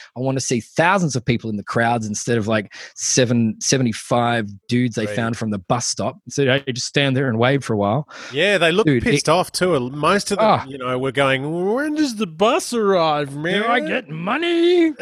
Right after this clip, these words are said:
Speaker 1: You know,
Speaker 2: <laughs>
Speaker 1: is there enough to get nappies for my baby? That's what I wanna know.
Speaker 2: Yes.
Speaker 1: So I, I think that could really benefit as long as it's tasteful. And I know I just took a big dump on Total Recall and, um, you know,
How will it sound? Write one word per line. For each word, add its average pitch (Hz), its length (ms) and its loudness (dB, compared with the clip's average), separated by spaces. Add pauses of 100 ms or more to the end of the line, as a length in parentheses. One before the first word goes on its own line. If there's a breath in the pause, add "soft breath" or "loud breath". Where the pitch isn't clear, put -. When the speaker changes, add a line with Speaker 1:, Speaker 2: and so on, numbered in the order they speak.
Speaker 1:
You 143 100 0
know, 180 360 0
Speaker 2:
<laughs> - 20 -20
Speaker 1:
is 185 180 -2
there 190 120 2
enough 196 460 -2
to 208 100 4
get 196 220 -2
nappies 180 340 0
for 190 60 -2
my 170 100 4
baby? 135 380 2
That's 135 220 -2
what 170 140 0
I 160 40 4
wanna 156 220 2
know. 113 280 -2 (280 loud breath)
Speaker 2:
Yes. 82 340 -8
Speaker 1:
So 175 380 2 (280)
I, 165 100 0 (140)
I 175 80 2
think 170 300 0
that 151 180 0
could 151 140 -2
really 135 320 -2
benefit 123 500 -4
as 139 120 0
long 151 140 4
as 175 80 2
it's 202 140 -6
tasteful. 147 520 -4 (320 loud breath)
And 139 140 2
I - 20 2
know 143 160 4
I 151 100 4
just 131 140 -2
took 139 160 2
a 135 40 0
big 123 200 0
dump 123 280 2
on 120 100 2
Total 123 300 0
Recall 113 500 2
and, 113 220 0
um, 107 520 0
you 123 120 0
know, 113 140 0